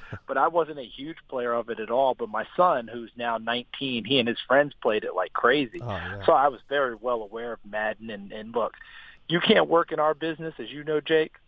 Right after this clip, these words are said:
Speaker 2: and
Speaker 1: Mm-hmm.
Speaker 2: go around and, and meet players and not hear the Madden game talked about.
Speaker 1: Oh, no.
Speaker 2: Before I even got the job,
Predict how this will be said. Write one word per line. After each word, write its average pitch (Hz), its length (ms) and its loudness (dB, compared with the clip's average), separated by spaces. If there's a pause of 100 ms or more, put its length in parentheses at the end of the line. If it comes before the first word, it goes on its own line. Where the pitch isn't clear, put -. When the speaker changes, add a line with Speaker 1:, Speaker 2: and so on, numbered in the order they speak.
(140)
Speaker 2:
and 123 120 -4
Speaker 1:
Mm-hmm. 107 80 -4
Speaker 2:
go 139 180 6
around 143 400 6
and, 123 120 -10
and 117 240 -16
meet 139 220 -14
players 147 480 2 (720)
and 120 200 -2
not 135 200 6
hear 143 200 0
the 131 80 -2
Madden 127 380 2
game 131 260 -2
talked 123 340 4
about. 139 380 0
Speaker 1:
Oh, - 160 -10
no. 110 260 -10
Speaker 2:
Before 180 320 4
I 175 80 4
even 160 260 -8
got 151 280 -2
the 135 80 -10
job, 131 500 -2